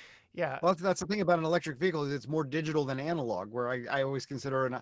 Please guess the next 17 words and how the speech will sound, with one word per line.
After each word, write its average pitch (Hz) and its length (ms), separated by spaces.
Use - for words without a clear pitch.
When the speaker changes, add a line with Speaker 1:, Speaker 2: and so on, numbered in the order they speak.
Speaker 2:
I 151 140
C 143 260
E 135 40
more 131 220
analog, 127 560
and 131 360
the, 139 280
the 143 160
ability 170 380
of 147 80
an 139 80
electric 143 340
vehicle 143 300
to 127 160
sense 170 320
the 139 120
road 131 440